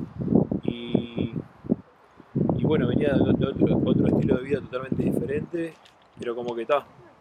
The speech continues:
sentí una conexión ahí con la tierra y con, con lo que es un poco la permacultura y la sustentabilidad y, y el camino que, que mucha gente quiere hacer. Y que, bueno, está bueno que,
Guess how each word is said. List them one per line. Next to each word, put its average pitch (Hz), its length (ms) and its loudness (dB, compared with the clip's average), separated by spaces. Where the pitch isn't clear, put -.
sentí 120 320 -12
una 135 100 -4
conexión 120 440 -4
ahí 127 160 -4
con 120 100 -8
la 117 120 -4
tierra 135 320 0
y 117 60 -2
con, 110 180 -4
con 120 140 -6
lo 117 100 -6
que 127 100 -2
es - 80 -12
un 123 60 -20
poco 123 200 -4
la 120 120 0
permacultura 120 840 0
y 113 80 0
la 113 120 -4
sustentabilidad 120 1000 2
y, 120 140 -2
y 117 60 -12
el 113 80 -10
camino - 340 4
que, - 680 4
que - 120 2
mucha - 160 4
gente - 260 4
quiere 123 160 2
hacer. 156 400 0
Y 117 120 -6
que, 113 300 0
bueno, 123 220 2
está - 140 2
bueno 123 280 2
que, 110 360 -2